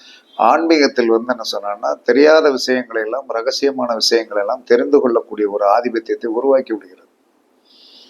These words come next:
இதை வந்து இந்த மாதிரி அனுபவம், அனுபவத்தில் வந்து நம்ம வந்து பார்த்ததுனால தான் இதை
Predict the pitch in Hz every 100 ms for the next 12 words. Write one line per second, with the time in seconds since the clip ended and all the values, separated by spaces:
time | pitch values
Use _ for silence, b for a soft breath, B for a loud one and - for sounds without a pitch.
0 | _ _ _ _ _ b b b b -
1 | 131 143 143 135 143 170 139 139 143 151
2 | 151 123 - 131 156 180 190 170 - 120
3 | 127 156 175 170 165 147 135 139 139 123
4 | 117 131 139 117 127 127 135 127 117 113
5 | 110 123 113